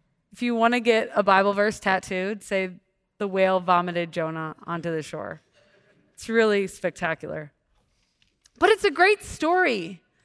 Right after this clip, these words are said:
It's filled with action. It's interesting.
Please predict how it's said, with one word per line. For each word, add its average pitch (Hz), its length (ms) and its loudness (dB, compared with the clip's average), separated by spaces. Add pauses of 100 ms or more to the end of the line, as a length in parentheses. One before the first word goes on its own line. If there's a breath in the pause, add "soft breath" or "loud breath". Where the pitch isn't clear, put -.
(260)
It's - 180 -12
filled 320 300 2
with 311 240 -4
action. 175 720 -2 (1040)
It's 247 240 -4
interesting. 180 1000 -2